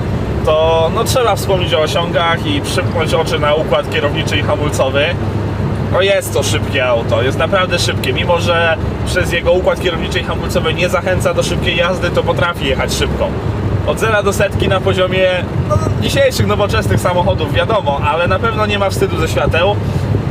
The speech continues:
Jeżeli trzeba kogoś wyprzedzić, to po prostu gaz w opór, rycząca V ósemka i to auto idzie. Tak naprawdę do, powiedzmy, stu sześćdziesięciu na godzinę jest przyjemnie, także jeszcze się jakoś bardzo nie boimy.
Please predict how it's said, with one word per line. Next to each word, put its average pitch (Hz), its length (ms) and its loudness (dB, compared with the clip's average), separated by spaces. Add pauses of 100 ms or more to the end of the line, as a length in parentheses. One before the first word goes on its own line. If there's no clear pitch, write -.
(140)
Jeżeli 196 280 2
trzeba 214 260 0
kogoś 202 220 2
wyprzedzić, 190 500 0
to 190 100 2
po 180 60 0
prostu 180 280 0
gaz 175 300 0
w 170 40 0
opór, 175 340 2 (120)
rycząca 170 420 0
V 160 140 2
ósemka 160 500 0
i 160 80 -2
to 170 100 0
auto 160 260 0
idzie. 151 400 0 (1300)
Tak 185 140 0
naprawdę 226 520 0
do, 202 260 0
powiedzmy, 202 500 0
stu 202 200 -2
sześćdziesięciu 196 600 -2
na 185 100 2
godzinę 180 320 0
jest 175 180 0
przyjemnie, 185 760 0
także 165 300 0
jeszcze 175 240 -2
się - 100 0
jakoś 160 160 -2
bardzo 170 260 0
nie 165 140 -2
boimy. 165 440 0